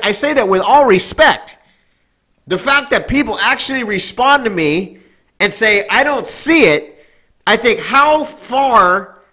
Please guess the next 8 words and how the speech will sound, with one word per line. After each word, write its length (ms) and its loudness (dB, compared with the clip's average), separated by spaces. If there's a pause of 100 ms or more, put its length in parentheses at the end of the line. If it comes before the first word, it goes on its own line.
(1200)
how 300 2
far 300 2
from 240 -4
reality 800 0
disconnected 840 -2
can 160 -6
you 220 -8
be 540 0